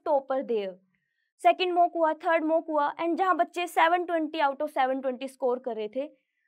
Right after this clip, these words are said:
मुझे literally टू हंड्रेड भी क्रॉस करने में बहुत ऐसा लग रहा था कि क्या हो रहा है मेरे साथ। मैं पढ़ती थी, सब कुछ करती थी, जो टीचर्स मुझे बोलते थे, मॉड्यूल्स पढ़ाते थे,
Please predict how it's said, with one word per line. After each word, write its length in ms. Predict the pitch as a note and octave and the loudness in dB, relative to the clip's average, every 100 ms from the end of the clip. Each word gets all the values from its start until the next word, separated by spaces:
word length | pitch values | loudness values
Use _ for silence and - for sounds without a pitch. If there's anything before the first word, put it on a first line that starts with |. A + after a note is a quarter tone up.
| _ | _
मुझे 200 | E4+ G4+ | -2 0
literally 460 | F#4+ E4 - F#4 G4+ | 0 -2 -2 -2 2
टू 100 | G4 | 0
हंड्रेड 380 | G4+ F4 F4+ F4+ | 2 0 0 -2
भी 100 | F4 | -4
क्रॉस 340 | F4+ D#4 D#4+ - | -2 0 0 0
करने 320 | D#4 D4 D4+ | -2 -2 -4
में 300 | D4+ D4+ A#3+ | -6 -6 -6
बहुत 260 | C#4+ D#4 D4 | -4 -2 -2
ऐसा 220 | A#3+ C4 | -2 -4
लग 160 | A#3+ | -4
रहा 140 | A#3+ A#3+ | -4 -4
था 140 | C4+ | -6
कि 160 | C4 D4 | -10 -10
क्या 240 | D4 A#3+ | 0 0
हो 220 | A3 A#3 | 0 -6
रहा 120 | G3+ F#3+ | -6 -8
है 100 | G3 | -10
मेरे 160 | G3 | -14
साथ। 220 | G#3 G3+ G#3+ _ _ _ | -16 -18 -20 _ _ _
मैं 120 | E4 F4 | 0 6
पढ़ती 380 | F4+ - F4+ | 6 6 -2
थी, 180 | F4 F4+ | -4 -4
सब 200 | F4+ F4 | -4 -6
कुछ 180 | F4+ F4 | -6 -6
करती 320 | E4 D#4 C#4+ | -6 -8 -8
थी, 60 | D4+ | -8
जो 120 | D#4+ | -8
टीचर्स 420 | E4 D#4 D#4+ D#4+ | -6 -6 -2 -4
मुझे 180 | D#4 D4 | -4 -4
बोलते 400 | C4+ C#4+ C#4 C#4+ C#4+ | -2 -2 -2 -8 -4
थे, 80 | D4 | -2
मॉड्यूल्स 500 | C#4 A#3 D4 D4+ D4 | 0 -2 -4 -4 -4
पढ़ाते 400 | D4+ C#4+ C4 C4+ | -4 -2 -4 -4
थे, 180 | C#4+ | -6